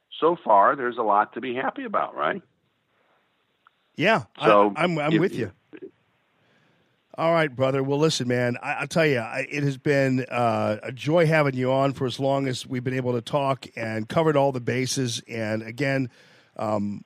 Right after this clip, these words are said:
Speaker 2: we all so appreciate you and your expertise. And I love this format to be able to actually have conversations with you as deep as we go. And,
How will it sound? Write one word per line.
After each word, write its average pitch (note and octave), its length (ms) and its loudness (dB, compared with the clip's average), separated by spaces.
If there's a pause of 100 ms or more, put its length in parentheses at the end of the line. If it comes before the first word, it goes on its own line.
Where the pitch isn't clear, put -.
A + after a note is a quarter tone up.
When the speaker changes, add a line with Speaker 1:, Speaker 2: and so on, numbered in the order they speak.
(140)
Speaker 2:
we F3 160 4
all D3+ 300 4
so F3+ 180 0
appreciate D#3 680 0
you D3 340 2
and B2+ 120 -6
your B2 120 -2
expertise. C#3 840 -4
And A#2 320 -8
I A#2 140 -6
love C#3+ 260 -2
this D#3 180 -4
format D3 540 -2
to C3+ 80 -8
be B2+ 120 -4
able B2+ 160 0
to A#2+ 40 -4
actually B2 260 -6
have B2+ 200 -8
conversations B2 640 -6
with A2+ 160 -14
you B2 240 -2
as A2+ 160 -6
deep B2+ 240 -8
as A2+ 140 -10
we A#2 100 -4
go. A2+ 360 0
And, G2 140 -10